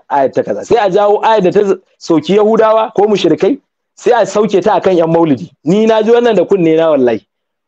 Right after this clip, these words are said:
Wai a ɗauko ayar nan da ta kafirta su ƴan maulidi. Sai aka ɗauko, "Ya allazina amanu inna kathiran minal ahbari war ruhban." Wai ita aka ɗauko, wai za a kai ƴan maulidi bakin boda, wai a kai su bakin wuta. Aran ma sauke mun su a nan bakin wuta. To yanzu wanda ka ce masa ɗan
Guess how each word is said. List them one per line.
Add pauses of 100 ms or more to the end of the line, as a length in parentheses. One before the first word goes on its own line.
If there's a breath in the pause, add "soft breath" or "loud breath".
(120)
Wai
a
ɗauko
ayar
nan
da
ta
kafirta
su
ƴan
maulidi. (760)
Sai
aka
ɗauko,
"Ya
allazina
amanu
inna
kathiran
minal
ahbari
war
ruhban." (560)
Wai
ita
aka
ɗauko,
wai
za
a
kai
ƴan
maulidi
bakin
boda,
wai
a
kai
su
bakin
wuta.
Aran
ma (160 loud breath)
sauke
mun
su
a
nan (360)
bakin
wuta. (1040)
To
yanzu
wanda
ka
ce
masa
ɗan